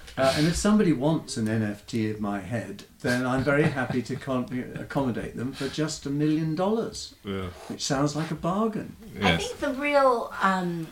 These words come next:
Speaker 3: value is that it's a sort of cr-, it's, it's a cross between crowdfunding and, um, trusted, you know, registration of these tokens that are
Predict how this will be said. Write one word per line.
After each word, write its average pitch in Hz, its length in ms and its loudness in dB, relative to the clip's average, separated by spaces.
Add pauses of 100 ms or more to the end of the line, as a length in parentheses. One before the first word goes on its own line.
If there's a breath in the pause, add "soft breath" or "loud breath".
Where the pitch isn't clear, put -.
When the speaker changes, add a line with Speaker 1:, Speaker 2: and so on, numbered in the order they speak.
(120)
Speaker 3:
value 180 520 2
is 165 180 -4
that 180 160 -2
it's 180 180 -6
a 175 60 -6
sort 180 240 -6
of - 80 -12
cr-, - 260 -6
it's, 220 200 -6
it's 220 180 -6
a 214 40 -8
cross 254 320 -4
between 226 300 -6
crowdfunding 185 1200 -4 (500 loud breath)
and, 180 580 -2 (160)
um, 160 640 -6 (500)
trusted, - 600 -4 (460)
you 185 160 -2
know, 170 180 -4 (120)
registration 165 960 -4
of 165 220 -6
these 175 360 -8
tokens 165 480 -6
that 160 140 -8
are 170 160 -4